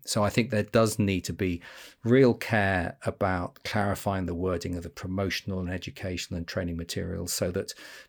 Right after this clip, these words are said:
people are absolutely aware of what they're getting. It would be a real travesty if someone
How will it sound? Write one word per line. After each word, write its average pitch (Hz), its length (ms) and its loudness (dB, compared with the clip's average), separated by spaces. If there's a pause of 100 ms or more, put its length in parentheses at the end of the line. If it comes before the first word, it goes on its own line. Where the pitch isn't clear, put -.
people 107 320 2
are 104 160 0 (120)
absolutely 95 920 -2
aware 90 420 -2
of 90 160 -8
what 95 400 -4
they're 87 180 -4
getting. 90 400 -4
It 98 100 -4
would - 100 -8
be 104 100 0
a 95 100 0
real 104 260 2
travesty - 580 -4
if 90 100 -6
someone 90 460 -2